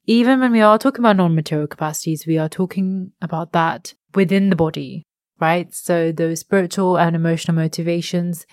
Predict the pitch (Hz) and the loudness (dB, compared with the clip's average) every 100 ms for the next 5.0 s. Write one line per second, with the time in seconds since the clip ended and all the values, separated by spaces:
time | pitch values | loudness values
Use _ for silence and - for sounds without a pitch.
0 | _ 190 175 175 175 175 180 180 - - | _ -2 0 0 2 4 4 2 -8 -12
1 | - - - 208 233 240 226 202 185 170 | -20 -10 2 2 4 4 4 2 2 2
2 | 165 165 160 160 160 151 - - 185 190 | 4 2 0 -2 -4 -8 -16 -4 0 2
3 | 180 170 175 170 170 165 160 175 170 165 | 4 4 2 0 0 -2 -2 -4 -4 -8
4 | _ - 165 156 - 131 135 - - | _ -2 0 0 0 0 -2 -6 -14